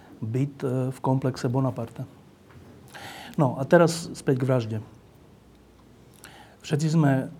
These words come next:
za ten rok, e, so zateným dýchom sledovali, či to bude ako za Mečiara, keď takéto veci dostávali poctiví vyšetrovatelia stredoslováci, ktorí vždy skonštatovali, že sa nič nestalo, ani vražda Remiáša nebola, ani nič nebolo, ani únos nebol.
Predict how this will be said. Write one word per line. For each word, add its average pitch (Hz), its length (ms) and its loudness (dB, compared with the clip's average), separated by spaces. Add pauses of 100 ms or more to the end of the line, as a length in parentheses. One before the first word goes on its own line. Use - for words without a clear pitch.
za 127 160 0
ten 127 200 0
rok, 135 280 2
e, 120 360 -6 (440)
so 120 120 -6
zateným 135 360 6
dýchom 127 240 0
sledovali, 135 560 0
či 131 320 -2 (960)
to 117 80 -4
bude 123 160 2
ako 123 160 0
za 127 100 2
Mečiara, 156 400 0
keď 135 240 -2
takéto 127 480 -2
veci 131 240 -2
dostávali 127 480 0
poctiví 131 540 -4
vyšetrovatelia 127 720 -2
stredoslováci, 135 840 -2
ktorí 123 300 -4
vždy 120 160 -4
skonštatovali, 123 560 -4
že - 80 -10
sa 123 100 -2
nič 120 160 -2
nestalo, 156 480 0
ani 131 160 2
vražda 123 320 0
Remiáša 135 480 0
nebola, 135 240 0
ani 123 160 2
nič 123 240 0
nebolo, 139 240 0
ani 123 140 -4
únos 135 260 0
nebol. 147 320 -2